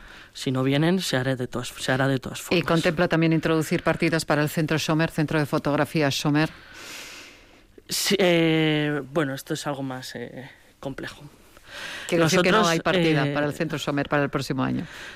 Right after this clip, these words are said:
Speaker 1: como tal de inversión, nosotros, el,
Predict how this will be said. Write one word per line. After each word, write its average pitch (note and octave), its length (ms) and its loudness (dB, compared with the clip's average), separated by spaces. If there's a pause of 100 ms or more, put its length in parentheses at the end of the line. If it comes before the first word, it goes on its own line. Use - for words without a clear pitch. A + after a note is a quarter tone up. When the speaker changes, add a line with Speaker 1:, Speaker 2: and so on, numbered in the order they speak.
(160)
Speaker 1:
como F3 340 4
tal G3+ 300 2
de A3+ 60 2
inversión, A3 600 2
nosotros, G3 560 0
el, C3+ 640 -2